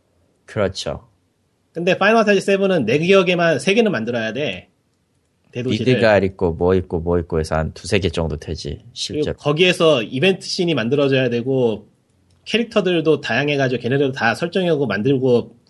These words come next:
Speaker 2: 성우 기용해서 해야 되고 뭐 하여튼 일이 엄청 많아요, 보고 있으면. 생각해보면은.
Speaker 1: 음성 데이터 처리랑 기타 등등이랑 생각을 해도 어, 블루레이 한 장 갖고 지고는,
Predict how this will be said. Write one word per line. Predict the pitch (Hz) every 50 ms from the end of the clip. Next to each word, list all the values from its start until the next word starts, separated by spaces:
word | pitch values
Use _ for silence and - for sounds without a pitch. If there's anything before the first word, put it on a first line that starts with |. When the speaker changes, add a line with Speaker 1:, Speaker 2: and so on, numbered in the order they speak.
| _ _ _ _ _ _ _ _ _ _ _
Speaker 2:
성우 | - - 175 180 175 160
기용해서 | 156 131 127 135 135 135 135 135
해야 | 139 127
되고 | 123 120 123 120 117
뭐 | 117 120 123 113 101 101 - _
하여튼 | - - 160 - 165
일이 | 117 113 147 180
엄청 | 120 110 - 180 156
많아요, | 101 104 131 165 131
보고 | 104 104 104
있으면. | 101 - 101 95
생각해보면은. | - 151 165 165 - 135 113 101 98 101 123 127
Speaker 1:
음성 | 143 147 185 185 196
데이터 | 190 196 190 190 185 190 196 180 180 175 175
처리랑 | 170 - 202 180 175 170 170 156 165 170 165 156 139 110 92 78 76 82 -
기타 | - - - 165 156
등등이랑 | 165 175 151 151 165 156 151 151 151 147 147
생각을 | 143 185 170 170 175 175 170 165 160 170
해도 | 180 165 143 135 151 156 143 110 87 78 67 - - _ _ _ _ _ _ _ _ _ _ _ _ _ _ _ _ _ _ _ _ _ _ _ _ _ _ _ -
어, | 123 131 147 147 147 151 151 143 -
블루레이 | - - 156 151 185 185 185 175
한 | 170 165 185 160
장 | 202 185
갖고 | 165 170 - 160
지고는, | 139 139 143 143 135 139 139 139 135 131 127 123 117 101 95 78